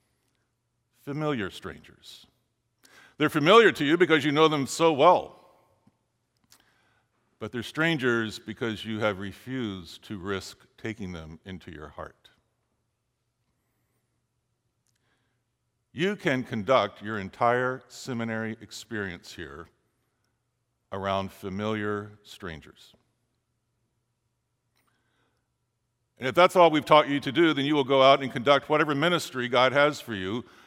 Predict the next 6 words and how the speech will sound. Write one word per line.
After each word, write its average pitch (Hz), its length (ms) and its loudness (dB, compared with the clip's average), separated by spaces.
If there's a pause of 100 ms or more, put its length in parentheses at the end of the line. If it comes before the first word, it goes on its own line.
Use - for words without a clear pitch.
(840)
around 117 520 0
familiar 110 880 -2 (240)
strangers. - 1080 -14 (3250)
You 180 140 0
can 147 140 0
even 104 580 -2